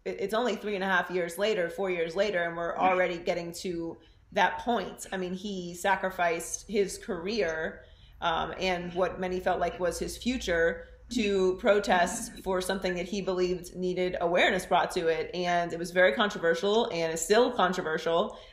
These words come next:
Speaker 1: and the conversation is still continuing. So, um, as far as the N F L goes, I still have a feeling that a team may call him this year. Um, one of the main reasons for that is, now, i-, if he is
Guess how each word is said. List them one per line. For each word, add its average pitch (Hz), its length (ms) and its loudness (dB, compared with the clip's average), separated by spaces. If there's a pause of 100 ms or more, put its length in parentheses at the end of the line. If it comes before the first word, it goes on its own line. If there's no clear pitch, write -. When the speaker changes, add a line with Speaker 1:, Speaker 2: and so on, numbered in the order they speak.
Speaker 1:
and 180 180 4
the 185 60 0
conversation 190 540 2
is 180 80 0
still 185 180 6
continuing. 180 680 0
So, 175 480 6 (400)
um, 185 400 12
as 214 140 6
far 381 200 12
as - 180 4
the 208 240 2
N 156 100 8
F 208 160 6
L 214 180 12
goes, 240 380 8
I 202 160 8
still 311 880 2
have 226 520 8
a 185 180 2
feeling 214 600 0
that 185 100 2
a 180 60 -2
team 196 300 -2
may 185 160 2
call 185 260 6
him 190 220 2
this 185 200 0
year. 196 600 0 (340)
Um, 190 460 6
one 269 160 8
of 240 60 4
the 240 60 6
main 202 200 4
reasons 190 340 2
for 214 100 8
that 175 360 8
is, 185 340 8
now, 214 160 10
i-, 214 160 6
if 208 200 8
he 190 220 0
is 175 180 -2